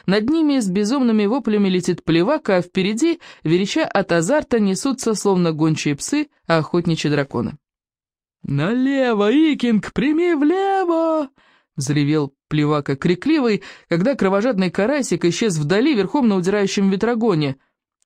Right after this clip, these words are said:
«Стой! Ой, налево!» скрежетал Икинг, а сдуревшее потрёпанное маленькое пугало под ним,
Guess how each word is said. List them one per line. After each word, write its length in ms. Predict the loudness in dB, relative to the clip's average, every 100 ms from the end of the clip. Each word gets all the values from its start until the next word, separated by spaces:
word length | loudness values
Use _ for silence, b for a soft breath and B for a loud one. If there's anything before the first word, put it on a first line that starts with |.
| -14
«Стой! 560 | -12 -6 -2 0 -2 _ -6
Ой, 200 | -4 -4 B B -20
налево!» 760 | -10 -2 0 2 2 0 -4 -6 B _ _ -16
скрежетал 680 | -10 -4 -2 -2 0 0 2
Икинг, 460 | 0 -2 -4 -8 -4
а 160 | 0 0
сдуревшее 540 | 0 0 0 0 -2
потрёпанное 600 | 0 0 0 0 0 2
маленькое 520 | 2 2 0 0 0
пугало 380 | 2 0 2 2
под 220 | 2 0
ним, 300 | 0 0 -2